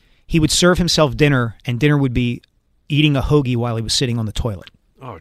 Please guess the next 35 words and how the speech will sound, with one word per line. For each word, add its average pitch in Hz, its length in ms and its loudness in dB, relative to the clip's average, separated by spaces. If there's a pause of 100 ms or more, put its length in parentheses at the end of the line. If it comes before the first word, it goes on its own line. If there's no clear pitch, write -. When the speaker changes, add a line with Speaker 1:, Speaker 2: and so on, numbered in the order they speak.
Speaker 1:
Because 135 220 0
he 135 60 0
Speaker 2:
jeez. 131 40 -2
Speaker 1:
was 123 100 -4
working 123 320 -2
all 107 100 -8
the 104 80 -18
time. 113 240 -2
Speaker 2:
Oh, 80 80 -8
God. 78 420 -6
Okay. 98 360 -8 (180)
All 110 140 -4
right. 80 240 -12
<laughs> - 40 -20
That's - 440 -10 (120)
Speaker 1:
Sorry, 175 400 2
but 123 180 -8
it's, 139 160 -6
Speaker 2:
No, 208 240 4
Speaker 1:
you 175 60 2
know, 180 420 2
Speaker 2:
I, 147 120 -2
I, 143 200 -4 (160)
Speaker 1:
it's 143 120 -2
Speaker 2:
I 196 60 2
Speaker 1:
unpleasant, 180 480 2
Speaker 2:
just - 40 -8
Speaker 1:
but 135 120 -2
it's - 340 -10
Speaker 2:
No, 147 80 -6
Speaker 1:
accurate. 139 560 -2
Speaker 2:
no, 139 280 -2
that's 127 220 -2
horrible. 107 520 0 (320)
Um, 143 440 2